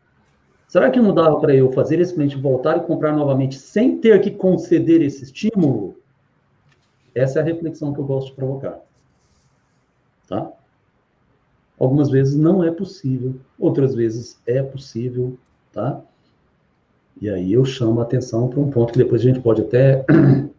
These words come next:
<clears throat> entrar mais a fundo nele aí, que é, é, eu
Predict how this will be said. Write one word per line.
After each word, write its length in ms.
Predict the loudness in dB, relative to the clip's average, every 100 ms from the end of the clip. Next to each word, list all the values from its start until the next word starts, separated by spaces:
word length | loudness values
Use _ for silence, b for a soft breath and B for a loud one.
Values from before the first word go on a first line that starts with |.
| _
<clears throat> 640 | _ _ _ _ -20 _
entrar 380 | -2 -2 -2 -2
mais 200 | -2 -4
a 60 | -6
fundo 260 | -4 -2 0
nele 220 | 0 2
aí, 240 | 2 0 B B _ -8
que 180 | 0 4
é, 720 | 4 6 6 6 4 0 -10 _ _ _ _ -8
é, 560 | -4 0 0 0 -2 -8 _ _ _ _ _ _ _ _ _ _ _
eu 460 | 0 2 2 -2